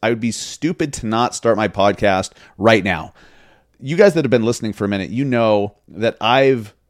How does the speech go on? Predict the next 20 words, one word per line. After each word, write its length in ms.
for 180
years, 580
considered 420
myself 380
a 140
marketer 480
who 120
sells 280
home, 320
a 80
marketer 540
with 200
a 60
real 180
estate 220
license. 500
And 460
as 140
a 40
marketer, 480